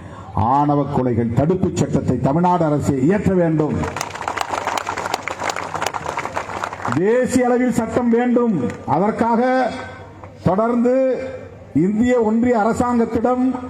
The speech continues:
விடுதலை சிறுத்தைகள் கட்சியின் சார்பில் அழுத்தம் கொடுக்கிறோம், மக்களவையில் பேசுகிறோம். நேற்றைக்கு கூட அமித்ஷா அவர்களை எப்படியாவது நேரிலே சந்தித்து இந்த பிரச்சனை குறித்து பேசுவதற்கு, பேசிவிட வேண்டும். கடுமையாக முயற்சித்தோம்.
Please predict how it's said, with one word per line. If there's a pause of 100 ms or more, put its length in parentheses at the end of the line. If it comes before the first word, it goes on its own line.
(220)
விடுதலை
சிறுத்தைகள்
கட்சியின்
சார்பில் (520)
அழுத்தம்
கொடுக்கிறோம், (560)
மக்களவையில்
பேசுகிறோம். (520)
நேற்றைக்கு
கூட (840)
அமித்ஷா
அவர்களை
எப்படியாவது
நேரிலே
சந்தித்து (580)
இந்த
பிரச்சனை
குறித்து
பேசுவதற்கு, (160)
பேசிவிட
வேண்டும். (720)
கடுமையாக
முயற்சித்தோம்.